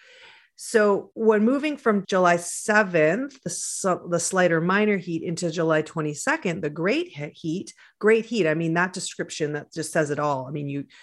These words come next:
you understand obviously what, what that means. It is the twelfth of the twenty-four solar terms in the traditional Chinese calendar, right? So it's midway.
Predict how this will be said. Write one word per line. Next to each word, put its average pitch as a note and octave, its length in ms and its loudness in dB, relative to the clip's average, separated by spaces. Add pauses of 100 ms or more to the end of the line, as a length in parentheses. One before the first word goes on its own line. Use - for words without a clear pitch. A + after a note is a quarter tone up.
(160)
you D3+ 120 -6
understand D3+ 640 -2
obviously D3+ 380 -4
what, C#3+ 380 0
what D#3+ 160 -6
that D3+ 180 -2
means. F#3+ 460 0 (500)
It G3 100 6
is F#3 200 2
the F#3+ 80 -2
twelfth A3 680 2 (200)
of F3 420 4
the F3+ 80 -2
twenty-four E3+ 680 -2
solar B3+ 400 2
terms C#3+ 380 -6
in E3+ 40 -6
the D3 60 -2
traditional D3 400 -6
Chinese C#3+ 320 -6
calendar, E3 480 -2
right? F#3 240 0
So B3+ 200 0
it's B3 180 -4
midway. D#3 560 0